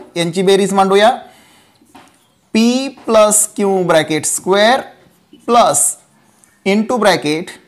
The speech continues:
minus P minus Q bracket चा square. बघा, ह्या दोघांची आपण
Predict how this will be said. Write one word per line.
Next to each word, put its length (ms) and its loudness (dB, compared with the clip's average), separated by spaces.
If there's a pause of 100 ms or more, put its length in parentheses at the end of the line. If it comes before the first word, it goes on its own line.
(720)
minus 580 0 (480)
P 140 0 (140)
minus 520 0 (120)
Q 200 0
bracket 460 -2
चा 180 0 (340)
square. 520 -2
बघा, 280 -2 (800)
ह्या 200 -2
दोघांची 560 2
आपण 280 0